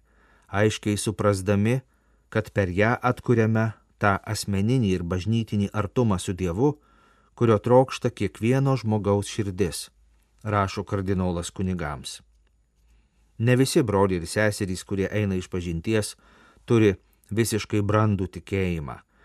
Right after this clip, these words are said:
kaip ir ne visi turi gebėjimą gerai suvokti savo moralinę būklę. Neretai žmonės eina išpažinties nepakankamai pasirengę, neištyrę savo sąžinės. Tačiau kardinolas prašo nuodėmklausių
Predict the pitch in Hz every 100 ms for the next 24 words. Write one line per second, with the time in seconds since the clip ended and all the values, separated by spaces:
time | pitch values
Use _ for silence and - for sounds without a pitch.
0 | _ - 107 107 98 101 95 92 120 -
1 | 101 90 101 92 98 98 98 95 95 92
2 | - 92 95 90 98 - 98 87 87 90
3 | 87 85 82 87 87 123 117 80 60 -
4 | _ _ _ _ _ _ _ _ - 110
5 | 117 113 117 104 104 104 104 - 101 101
6 | 95 104 98 95 107 101 - 104 95 95
7 | 95 87 87 90 87 90 - 98 110 123
8 | 117 113 - - _ 98 113 107 - 110
9 | 113 110 107 101 104 92 85 82 78 73
10 | 58 - _ _ _ _ _ _ - 110
11 | 120 117 131 131 - 104 95 98 101 98
12 | 95 - 113 110 95 - 85 90 87 90
13 | 92 92 90 -